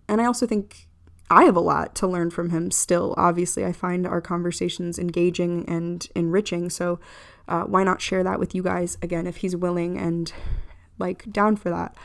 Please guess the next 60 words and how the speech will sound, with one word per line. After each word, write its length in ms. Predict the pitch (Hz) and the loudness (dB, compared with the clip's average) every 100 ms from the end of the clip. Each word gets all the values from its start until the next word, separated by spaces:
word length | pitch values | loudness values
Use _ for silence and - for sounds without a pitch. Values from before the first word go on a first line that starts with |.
| - - - - - - | -20 -20 -20 -20 -18 -4
Um, 280 | 185 185 202 | 0 0 0
so 120 | 269 | 2
that's 220 | 233 233 - - | 2 0 -10 -4
kind 220 | - 294 | 4 6
of 80 | 285 | 6
what 100 | 233 | 6
you 80 | 214 | 4
have 140 | 202 | 4
to 80 | 208 | 4
look 120 | 196 | 2
forward 220 | - 196 | 2 2
to 80 | 190 | 2
in 40 | 190 | 0
the 60 | |
near 160 | 185 180 | 2 0
future. 420 | - 185 - 185 | 0 -4 0 0
I 100 | - | 4
have 100 | 190 | 2
no 180 | 185 220 | 4 2
promises 540 | 226 185 180 180 180 | 4 2 4 2 0
about 180 | 175 170 | 2 2
what 120 | 170 | 2
the 60 | 170 | 0
next 260 | 165 170 - | -2 -4 -4
episode 460 | 175 - - 285 262 | -4 -2 2 2 2
is 80 | |
about. 300 | 262 254 254 - | 2 6 6 4
I 80 | 185 | -2
kinda 420 | - - 277 339 | -2 0 4 6
wanna 200 | 190 180 | 4 2
talk 240 | - 175 | -2 -2
about 180 | 175 170 | -2 0
mental 300 | 170 170 180 | 0 0 0
health, 420 | 170 196 233 - - | 2 2 2 -10 -4
um, 260 | 170 160 | -2 -2
'cause 100 | 175 | -4
I've 120 | 180 170 | -4 -2
been 80 | |
going 260 | 170 175 175 | -2 -2 -2
through 140 | 170 | -4
some, 180 | 180 180 | -6 -6
like, 220 | 185 185 - - - - - | -8 -10 -8 -8 -8 -10 -2
A 120 | 226 220 | 2 4
D 120 | 196 | 2
D, 420 | 196 196 196 196 | 2 2 4 4
like, 340 | 190 170 175 - - - | 2 0 -2 -12 -20 -16
stuff 880 | - - - 190 180 240 - - - | -4 -2 0 4 2 2 -6 -10 -8
and, 240 | - 180 180 | -2 0 0
like, 160 | 170 | -2
other 180 | 175 175 | 0 -2
stuff, 320 | 175 185 175 | -2 -2 -4
obviously, 420 | - 175 180 - 185 | -2 -2 -2 -4 -6
too. 180 | - | -6
So 140 | 202 - | -8 -8
I 40 | |
kinda 300 | - - 330 | -8 0 4
wanna 180 | 269 196 | 6 4
talk 240 | - 175 185 | 2 0 2
about 240 | 180 170 | -2 0
that, 260 | 170 170 | 2 0